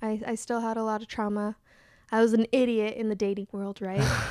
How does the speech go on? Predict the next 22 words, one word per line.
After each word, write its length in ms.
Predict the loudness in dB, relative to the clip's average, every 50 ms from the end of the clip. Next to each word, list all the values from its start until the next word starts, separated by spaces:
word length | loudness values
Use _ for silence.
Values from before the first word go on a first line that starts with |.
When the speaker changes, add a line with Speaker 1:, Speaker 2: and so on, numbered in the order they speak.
| -2 -2 -2 0 -2 -4 -4 -4 _ _ _ _ _ _ _ -20 -20 -20 -18 -10 -6
Speaker 1:
And, 360 | -4 -4 -2 -2 -2 -2 -2
uh, 180 | -2 -2 -4 -4
a 40 | -4
lot 160 | -2 -2 -2
of 80 | -2 -2
boys 220 | -2 -2 -4 -4
broke 220 | -4 -6 -6 -4
my 120 | -4 -4 -4
heart, 320 | -2 -2 -2 -2 -2 -4 -4
but 380 | -2 -2 0 0 -2 -4 -4 -4
Speaker 2:
The 80 | -2
dating 240 | 0 2 2 2 2
world 180 | 2 2 2 0
is 80 | -2
scary. 540 | -4 -6 -4 -2 0 2 2 2 0 0 2
Speaker 1:
it's 300 | 2 2 2 0 -6 -10
terrifying. 640 | -10 -8 -6 -2 0 0 0 -2 -4 -6 -6 -4 -2
Speaker 2:
Yeah. 400 | -2 -2 -2 -2 -4 -4 -6 -8 -8 -6
Speaker 1:
Absolutely 800 | -4 -2 -2 -4 -4 -2 -2 0 2 0 0 0 -2 -2 -2 -4
terrifying. 880 | -6 -10 -10 -8 -6 -4 -4 -4 -6 -6 -10 -10 -10 -10 -10 -10 -12 -12 -14 -16 -18 -18 -18 -20 -20 -20 -20 -20 -12 -6
And, 420 | -2 0 2 2 2 2 2 2 2
uh, 280 | 2 2 2 0 0